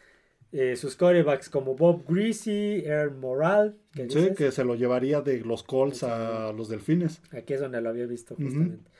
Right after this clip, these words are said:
Speaker 1: Y re-, excelentes receptores como Paul Warfield y
Speaker 2: Ujú.
Speaker 1: Howard Dewey y el ala cerrada Jim Mandich.
Speaker 2: Sí, sí, sí. Sí, un gran equipo, eh, en esa primera, este, empezando los setentas,
Speaker 1: Claro.
Speaker 2: llegarían a tres Super Bowls, ganarían dos.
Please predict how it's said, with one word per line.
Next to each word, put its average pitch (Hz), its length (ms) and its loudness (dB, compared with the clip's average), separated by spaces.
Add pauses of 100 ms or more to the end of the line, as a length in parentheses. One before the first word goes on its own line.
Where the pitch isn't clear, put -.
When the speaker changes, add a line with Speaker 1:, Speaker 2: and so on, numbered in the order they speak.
(320)
Speaker 1:
Y 277 200 2
re-, 180 220 2
excelentes 180 420 2
receptores 180 460 2
como 139 240 -4
Paul 180 320 4
Warfield 180 720 -2 (200)
y 127 260 -4
Speaker 2:
Ujú. 170 220 -6
Speaker 1:
Howard 180 480 2
Dewey 185 380 0
y 143 80 -2
el 139 120 2
ala 160 180 2
cerrada 156 360 0
Jim 160 280 -2 (200)
Mandich. 151 680 -6
Speaker 2:
Sí, 165 240 0
sí, 170 100 -2
sí. 185 220 -6 (400)
Sí, 185 80 -10
un 180 260 -2
gran 147 240 -2
equipo, 135 840 -4 (140)
eh, 117 320 -6
en 120 80 -6
esa 127 260 -4 (300)
primera, 120 520 -4
este, - 460 -16
empezando 123 460 -8
los 107 140 -8
setentas, 151 480 -4
Speaker 1:
Claro. 123 100 -6
Speaker 2:
llegarían 123 400 -4
a 107 300 -8 (240)
tres 127 180 -6
Super 107 240 -8
Bowls, 156 480 -4
ganarían 120 480 -4
dos. 170 400 -4